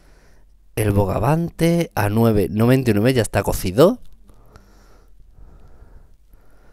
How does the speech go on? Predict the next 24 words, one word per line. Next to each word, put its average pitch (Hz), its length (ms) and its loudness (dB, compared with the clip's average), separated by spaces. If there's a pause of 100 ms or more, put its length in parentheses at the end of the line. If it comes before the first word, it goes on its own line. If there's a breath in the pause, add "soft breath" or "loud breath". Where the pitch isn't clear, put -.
(280 soft breath)
Los 104 340 2
carabineros 98 640 -2
crudos 101 220 2
a - 20 -4
diecinueve 98 400 -2
noventa 127 320 0
y 139 60 0
nueve 165 280 0
y 120 140 0
la 107 140 4
corona 139 340 2
de 180 80 0
langostino 175 640 -2
cuatro 143 380 -2
noventa 110 440 2
y 92 60 -4
nueve. 98 400 -4 (280)
Luego 104 360 2
un 90 100 -4
día 127 240 -2
también 95 380 -4
veis 135 420 -2
gambones 95 460 -4
salvajes 135 920 -6